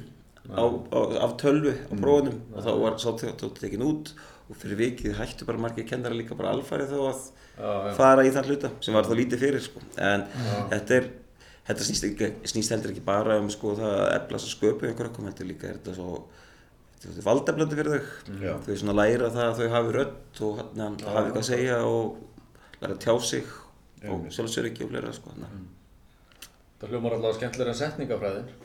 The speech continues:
Speaker 3: <laughs> Já.
Speaker 1: Ég skal lofa því að þetta er töluvert skemmtilegra, sko.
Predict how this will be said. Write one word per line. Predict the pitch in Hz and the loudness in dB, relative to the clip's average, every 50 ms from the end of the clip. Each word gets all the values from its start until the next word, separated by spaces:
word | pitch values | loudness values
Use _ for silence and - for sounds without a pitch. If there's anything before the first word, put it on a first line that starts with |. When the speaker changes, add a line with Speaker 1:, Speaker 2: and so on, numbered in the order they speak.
| - - _ | -20 -20 _
Speaker 3:
<laughs> | |
Já. | - 131 123 127 117 - - - 156 156 123 147 135 - 160 139 127 - 143 120 110 - - - - - - - - - | -10 -6 -4 -4 -4 -4 0 2 4 4 6 6 4 4 6 4 6 6 6 6 6 6 4 2 2 -2 -6 -10 -6 2
Speaker 1:
Ég | - 120 123 120 | 6 8 8 8
skal | 113 123 127 | 8 8 10
lofa | 151 175 160 143 | 12 12 12 12
því | 139 143 | 12 12
að | |
þetta | 127 120 123 | 10 8 6
er | 123 | 6
töluvert | 139 127 117 107 110 | 6 6 6 6 4
skemmtilegra, | - 113 107 101 101 95 - | 4 2 2 4 2 2 4
sko. | - 143 123 - 139 131 - - - 131 | 4 2 2 4 2 0 0 0 -2 -2